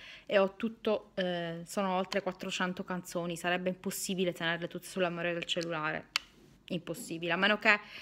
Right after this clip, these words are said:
non hai il, l'Android, che hai la memoria esterna, ma io non, eh, con Android non mi trovo più bene. Mm, da-, una volta che passi a Apple non riesci più a pass-, a tornare indietro.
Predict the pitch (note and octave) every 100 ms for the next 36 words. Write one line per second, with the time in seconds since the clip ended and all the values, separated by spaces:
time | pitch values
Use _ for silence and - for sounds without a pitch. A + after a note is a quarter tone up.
0 | - - G#3+ G#3 G3+ F#3+ F3+ F3+ - -
1 | F#3 F#3 F3 F3+ G#3+ A3+ F#3 F3+ F#3 F3+
2 | G3 F3+ F3+ E3+ F#3 F#3+ G3 G#3 - E3
3 | D#3+ E3+ E3 D#3 - _ - F#3+ F#3 -
4 | - - F#3+ F3+ F3+ E3+ E3 D#3+ D#3 -
5 | - G3 F#3+ F#3 F#3 F#3 F3+ F#3 F3+ F#3
6 | F3 E3 - E3 E3 D#3+ E3+ - - -
7 | _ _ - - - - - D#3+ E3+ E3
8 | E3 E3 E3 - F#3+ G3+ G3 A3 A3+ A#3+
9 | G#3 G#3 A#3 - B3 G#3 - G#3 G3 G3
10 | F#3+ F#3 - A3 - F#3 - F#3 - -
11 | F#3+ F3 E3+ F3 E3+ D#3+ D#3+ F#3